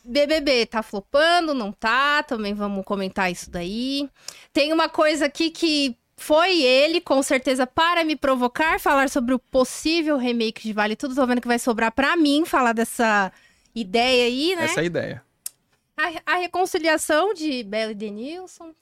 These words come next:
Speaker 1: Acabou,
Speaker 2: <laughs>
Speaker 1: acabou o entretenimento, não acabou. E mu-,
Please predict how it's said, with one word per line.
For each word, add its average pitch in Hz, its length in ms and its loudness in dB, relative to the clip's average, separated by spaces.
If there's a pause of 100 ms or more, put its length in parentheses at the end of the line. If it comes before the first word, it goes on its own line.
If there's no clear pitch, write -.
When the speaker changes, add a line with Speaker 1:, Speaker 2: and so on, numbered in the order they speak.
(160)
Speaker 1:
Acabou, 226 340 -2 (120)
Speaker 2:
<laughs> - 120 -16
Speaker 1:
acabou 277 720 2
o 370 40 0
entretenimento, 339 1160 0
não 302 140 -2
acabou. 294 880 2 (1160)
E 370 160 -2 (460)
mu-, 320 180 -16